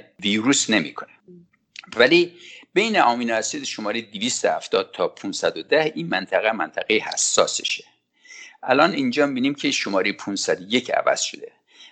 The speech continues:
Speaker 1: بنابراین وقتی که عوض می‌شه، خصوصیاتش بعضی وقتا عوض می‌شه مثل این حالت، بعضی وقتا اصلاً تغییری نمی‌کنه، بعضی وقتا هم حتی بهترم می‌شه. در این مورد باعث شده که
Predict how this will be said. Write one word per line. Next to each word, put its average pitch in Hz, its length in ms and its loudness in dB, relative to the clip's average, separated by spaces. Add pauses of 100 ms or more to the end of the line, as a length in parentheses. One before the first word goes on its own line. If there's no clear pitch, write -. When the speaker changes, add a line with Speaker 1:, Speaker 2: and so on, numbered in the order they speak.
Speaker 1:
بنابراین 147 380 4
وقتی 165 280 2
که - 160 0
عوض 101 440 2
می‌شه، 151 520 4 (380)
خصوصیاتش 139 1500 0 (360)
بعضی 127 480 4
وقتا 104 320 -8
عوض 95 280 -4
می‌شه - 220 -14
مثل - 260 -14
این 92 140 -8
حالت، 95 400 -2
بعضی 127 260 2
وقتا 113 220 0
اصلاً 101 360 2
تغییری 107 420 -6
نمی‌کنه، 165 300 -6
بعضی 170 200 -2
وقتا 156 220 -2
هم 120 100 -2
حتی 156 220 -4
بهترم 90 520 -2
می‌شه. - 260 -10 (640)
در 143 120 8
این 190 200 0
مورد 180 540 2
باعث 143 380 6
شده 127 380 -6
که 131 400 -6